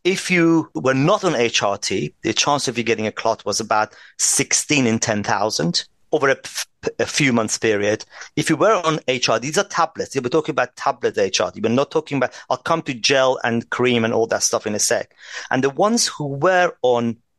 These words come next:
H R T, the risk went from sixteen to ten thousand to twenty-five to ten thousand, okay? So the risk was, so first of all, if you're on H R T, if you, if someone on H R T gets a clot, you need to put it this way, I think. Two,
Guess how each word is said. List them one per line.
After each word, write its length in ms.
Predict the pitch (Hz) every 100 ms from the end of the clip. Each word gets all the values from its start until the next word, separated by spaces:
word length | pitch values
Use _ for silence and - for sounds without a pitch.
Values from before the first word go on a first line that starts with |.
| _ _ _
H 260 | 139 117 -
R 160 | 110 98
T, 240 | - 101
the 160 | 95 113
risk 340 | 131 147 -
went 160 | 127 117
from 180 | 113
sixteen 560 | 113 - - - - 208
to 100 | 185
ten 240 | - 120 113
thousand 680 | 104 98 95 98 110 - - - -
to 80 |
twenty-five 720 | 117 - 131 120 117 - 113 -
to 100 | -
ten 240 | - 95
thousand, 500 | 95 95 - - -
okay? 300 | - - 120 123 - -
So 160 | -
the 140 | 127 147
risk 360 | 165 247 -
was, 280 | 175 156 156 - -
so 160 | - - _ _ _
first 240 | 208 196
of 80 | 127
all, 220 | 120 151 _ _ _ -
if 140 | 165
you're 100 | 196
on 80 | 202
H 240 | 180 156
R 140 | 147 117 -
T, 240 | 113 110 - -
if 180 | 170 180
you, 80 | 185
if 100 | 196
someone 320 | - 208 208
on 60 | 180
H 140 | 156
R 80 | 151
T 80 | 147
gets 240 | 147 -
a 40 | 127
clot, 560 | - 151 - - - - -
you 80 |
need 140 | 143 151
to 80 | -
put 120 | 143
it 100 | 123
this 200 | 135 -
way, 140 | 104
I 40 | 98
think. 300 | - 85 - _ _
Two, 380 | - 214 214